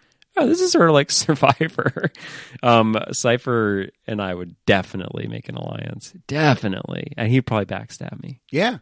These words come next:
Speaker 1: Kill me.
Speaker 2: But, but I find his monologue, his two monologues are fucking
Speaker 1: That's what I wanna talk
Speaker 2: fantastic.
Speaker 1: about.
Speaker 2: Both the, the, the iconic steakhouse scene, which is like the
Speaker 1: Can I say
Speaker 2: stuff of
Speaker 1: something about that
Speaker 2: legend.
Speaker 1: scene? Which I'm sure more, I'm not the first person to s-, maybe s-,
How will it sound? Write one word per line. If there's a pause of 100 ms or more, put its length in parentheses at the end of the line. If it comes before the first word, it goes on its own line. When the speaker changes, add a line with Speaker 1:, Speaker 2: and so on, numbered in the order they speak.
(160)
Speaker 1:
Kill
me.
Speaker 2:
But,
but
I
find
his
monologue,
his
two
monologues
are
fucking
Speaker 1:
That's
what
I
wanna
talk
Speaker 2:
fantastic.
Speaker 1:
about. (460)
Speaker 2:
Both
the,
the,
the (260)
iconic
steakhouse
scene,
which
is
like (560)
the
Speaker 1:
Can
I
say
Speaker 2:
stuff
of
Speaker 1:
something
about
that
Speaker 2:
legend.
Speaker 1:
scene?
Which
I'm
sure
more,
I'm
not
the
first
person
to
s-, (340)
maybe
s-,